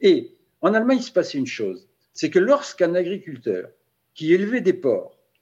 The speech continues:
arrivait à l'hôpital, il était mis en quarantaine.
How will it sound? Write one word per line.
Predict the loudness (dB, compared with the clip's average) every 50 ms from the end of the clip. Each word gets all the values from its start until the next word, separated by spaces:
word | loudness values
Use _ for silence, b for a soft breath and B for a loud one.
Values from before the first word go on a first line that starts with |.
| _ _
arrivait | -2 -2 0 0 -2 0 2 2
à | 4 4
l'hôpital, | 2 0 -4 -8 -8 -4 -2 -2 0 -2 -4 -8 -16 _ _ _ _ _
il | 0 2 2
était | 2 4 4 4 4
mis | 4 2 0 -2 -2 -4 -8 -12 _ _ -4
en | -4
quarantaine. | 0 0 0 0 0 -2 -6 -8 -14 -16 -16